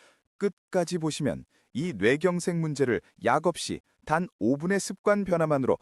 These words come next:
완벽하게 해결할 수 있는 의사들이 쉬쉬하는 비밀을 알려드립니다.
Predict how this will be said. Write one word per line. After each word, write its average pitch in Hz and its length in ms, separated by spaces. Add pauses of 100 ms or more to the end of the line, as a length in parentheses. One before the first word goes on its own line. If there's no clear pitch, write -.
(100)
완벽하게 165 720
해결할 170 400
수 - 100
있는 165 240 (300)
의사들이 143 680
쉬쉬하는 170 760
비밀을 160 560
알려드립니다. 117 680